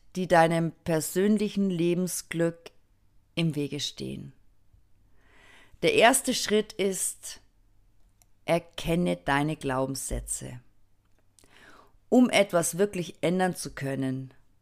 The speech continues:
musst du den störenden Faktor zuerst einmal konkret benennen.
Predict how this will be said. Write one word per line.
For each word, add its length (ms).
musst 460
du 80
den 200
störenden 800
Faktor 680
zuerst 560
einmal 360
konkret 720
benennen. 540